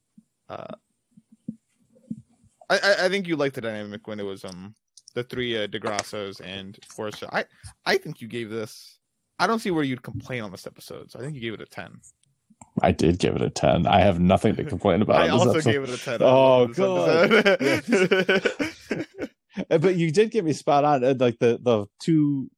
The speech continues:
Speaker 2: younger couples, the, with, uh, Cameron and Daphne and Harper and Ethan. Th-, that stuff was my favorite stuff in the episode. I,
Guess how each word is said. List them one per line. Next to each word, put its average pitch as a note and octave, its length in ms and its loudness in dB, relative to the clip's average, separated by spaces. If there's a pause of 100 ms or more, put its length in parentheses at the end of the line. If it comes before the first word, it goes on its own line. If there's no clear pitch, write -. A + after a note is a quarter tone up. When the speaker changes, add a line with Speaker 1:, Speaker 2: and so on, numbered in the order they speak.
(180)
Speaker 2:
younger A#2+ 400 -2
couples, E2+ 720 -4
the, G#2+ 240 -2 (340)
with, G#2+ 260 0 (320)
uh, G2+ 200 0 (120)
Cameron A#2 380 2
and G2 160 0
Daphne G2 720 2
and F2+ 360 0
Harper F#2+ 380 2
and F2+ 80 2
Ethan. F#2 320 0 (640)
Th-, A2+ 180 2
that C#3 300 4
stuff B2+ 260 2
was G#2 400 2
my G2+ 120 2
favorite F2 420 -2
stuff - 280 -4
in C#2 100 -10
the B1 100 -4
episode. - 420 -4
I, A2+ 160 6